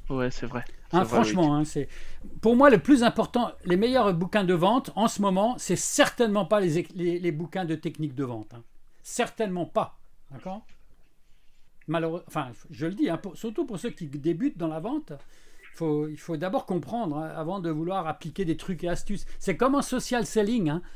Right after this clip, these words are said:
Speaker 2: En social selling, puisqu'on voulait parler avec Julien de social selling,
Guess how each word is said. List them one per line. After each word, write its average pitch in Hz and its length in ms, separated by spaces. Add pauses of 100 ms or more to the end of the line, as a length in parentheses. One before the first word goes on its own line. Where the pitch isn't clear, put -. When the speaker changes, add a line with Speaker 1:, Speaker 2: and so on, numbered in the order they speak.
(120)
Speaker 2:
En - 120
social 233 400
selling, 202 320
puisqu'on 147 480
voulait 156 200
parler 156 280
avec 147 120
Julien 156 300
de 147 60
social 151 360
selling, 220 380